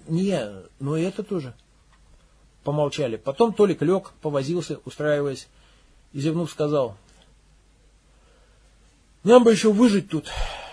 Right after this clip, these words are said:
Видишь, крепко как прихватили. Завязли мы тут, пацаны.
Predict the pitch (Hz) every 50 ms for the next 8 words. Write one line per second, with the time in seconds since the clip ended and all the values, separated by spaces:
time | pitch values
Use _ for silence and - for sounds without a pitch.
0 | - - - - 147 175 202 208 180 156 - - 190 180 - - - 139 - 156
1 | 131 - 151 143 - - 156 151 147 - 143 120 107 101 - _ _ _ _ _
2 | _ _ _ _ _ _ _ _ _ _ _ - - 120 139 175 190 208 233 233
3 | 190 170 170 160 151 147 139 - 151 - - - 127 - - 156 160 160 139 101
4 | 92